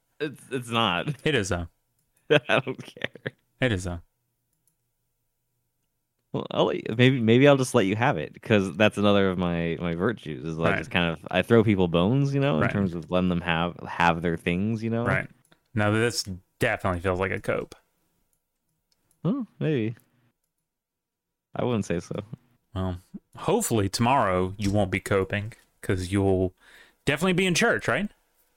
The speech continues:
Speaker 1: Y-, yeah.
Speaker 2: You are going to church on Easter, right?
Speaker 1: Yeah.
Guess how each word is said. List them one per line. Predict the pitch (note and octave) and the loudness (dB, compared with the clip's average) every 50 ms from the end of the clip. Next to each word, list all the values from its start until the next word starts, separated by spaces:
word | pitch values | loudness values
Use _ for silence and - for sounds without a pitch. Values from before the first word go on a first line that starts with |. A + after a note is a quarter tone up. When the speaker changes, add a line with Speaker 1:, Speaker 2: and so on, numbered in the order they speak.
| _ _ _ _ _ _ _ _ _ _ _ _ _ _ _ _ _ _ _ _ _ - _ _ _ _ _ _ _ _ _ _ - | _ _ _ _ _ _ _ _ _ _ _ _ _ _ _ _ _ _ _ _ _ -20 _ _ _ _ _ _ _ _ _ _ -2
Speaker 1:
Y-, | A2+ B2+ G#2+ - _ | -2 -2 -2 -2 _
yeah. | - C3 F#3+ G#3 A#2+ E2 D2+ D2+ - - - _ _ _ _ _ _ _ _ _ _ _ _ _ _ _ _ _ _ _ _ _ _ _ _ _ _ _ | 2 4 6 8 8 6 4 2 -2 -6 -16 _ _ _ _ _ _ _ _ _ _ _ _ _ _ _ _ _ _ _ _ _ _ _ _ _ _ _
Speaker 2:
You | - A#2 A#2+ B2+ C3 B2+ A#2 - - _ _ _ _ _ _ _ _ _ - | -2 0 2 2 2 2 0 -2 -6 _ _ _ _ _ _ _ _ _ 0
are | F3+ A3+ G#3+ | 2 2 2
going | C#3+ C#3 B2 A2 | 2 2 2 2
to | G2+ | 0
church | - - B2+ A2 G#2 | 0 0 0 0 0
on | G2+ G2 | 0 0
Easter, | B2 A#2 - - - - | 0 0 -2 -4 -4 -2
right? | - A#2 C#3+ F3+ - - - _ _ _ _ _ _ _ _ _ _ _ _ _ _ _ _ _ _ _ _ _ _ _ _ _ _ _ _ _ - | -2 -2 0 -2 -4 -8 -14 _ _ _ _ _ _ _ _ _ _ _ _ _ _ _ _ _ _ _ _ _ _ _ _ _ _ _ _ _ 0
Speaker 1:
Yeah. | F#2+ F2 E2 D#2+ E2+ G2+ C#3+ C4 | 2 2 2 2 2 0 0 -2